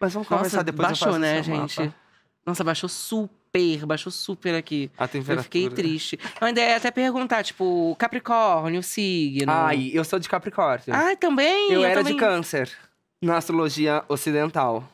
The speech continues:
Speaker 2: Ah, na ocidental.
Speaker 1: Na ocidental, agora na védica eu sou Capricórnio.
Speaker 2: Nossa, então será que eu sendo de Capricórnio, na, na,
Speaker 1: Na vé-, não, mas
Speaker 2: na
Speaker 1: aí tal-,
Speaker 2: védica
Speaker 1: você
Speaker 2: você
Speaker 1: não
Speaker 2: é o
Speaker 1: vai
Speaker 2: quê?
Speaker 1: ser mais de Capricórnio. É, também talvez tem, tem isso.
Speaker 2: É o oposto?
Speaker 1: É,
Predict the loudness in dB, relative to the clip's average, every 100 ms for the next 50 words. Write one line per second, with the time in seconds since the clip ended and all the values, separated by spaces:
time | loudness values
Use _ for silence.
0 | _ -2 2 2 2 0 2 0 2 2
1 | 4 2 2 0 0 -2 0 2 2 2
2 | 0 0 0 2 2 0 0 -4 -2 -2
3 | 0 -2 -2 -2 -2 0 -2 -2 0 2
4 | 0 -2 -6 -6 -6 -2 0 2 2 2
5 | 0 0 -2 -2 0 0 0 0 0 0
6 | -2 -2 -2 -4 -4 0 2 4 2 -2
7 | -6 -12 -8 0 2 4 2 0 -8 _
8 | _ -2 2 2 2 2 2 2 2 -2
9 | 0 2 2 2 2 2 0 0 0 2
10 | 4 2 2 0 0 -2 -4 -2 -2 -2
11 | -2 -10 -2 0 0 -6 -16 _ -6 -4
12 | -2 -2 -2 -4 -6 -6 -8 -4 0 0
13 | 2 4 4 2 2 2 2 0 0 0
14 | 0 -6 -14 -4 0 2 0